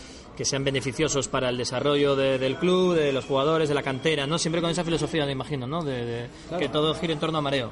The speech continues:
Speaker 2: Sí, al final Mareo es nuestro corazón y nosotros lo que tenemos que hacer es sacar también Mareo fuera, traer a gente a Mareo de fuera,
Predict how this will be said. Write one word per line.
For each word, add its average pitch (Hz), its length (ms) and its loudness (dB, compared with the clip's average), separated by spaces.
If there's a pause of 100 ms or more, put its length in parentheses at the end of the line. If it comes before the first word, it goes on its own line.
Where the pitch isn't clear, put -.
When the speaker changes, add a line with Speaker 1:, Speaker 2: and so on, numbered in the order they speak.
(140)
Speaker 2:
Sí, 190 200 2
al 101 100 -2
final 139 720 4
Mareo 147 240 2
es 135 80 2
nuestro 143 240 0
corazón 123 400 0
y 101 40 -2
nosotros 113 240 -2
lo 127 60 0
que 131 60 -2
tenemos 131 180 0
que - 60 -8
hacer 151 160 0
es 139 80 0
sacar 131 240 0
también 131 300 2
Mareo 127 260 4
fuera, 160 240 2
traer 120 280 -2
a 151 40 2
gente 147 240 0
a 143 60 2
Mareo 131 260 4
de 127 80 2
fuera, 165 320 0